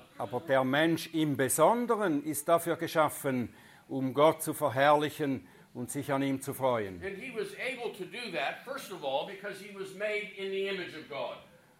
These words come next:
Speaker 1: Und zuerst war er fähig, das zu tun, weil er im Ebenbild Gottes geschaffen
Speaker 2: And
Speaker 1: wurde.
Speaker 2: as that one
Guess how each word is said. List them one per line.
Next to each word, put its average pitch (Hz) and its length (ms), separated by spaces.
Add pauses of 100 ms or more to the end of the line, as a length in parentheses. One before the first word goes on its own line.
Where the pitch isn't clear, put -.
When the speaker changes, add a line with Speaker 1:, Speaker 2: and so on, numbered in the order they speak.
(120)
Speaker 1:
Und 117 320
zuerst 147 520
war 147 240
er 143 280 (120)
fähig, 165 680
das 165 280
zu 147 140
tun, 175 300
weil 165 200
er 175 200
im 151 320
Ebenbild 165 640
Gottes 196 400
geschaffen 143 460
Speaker 2:
And 117 80
Speaker 1:
wurde. 120 280
Speaker 2:
as 202 200
that 202 320
one 220 240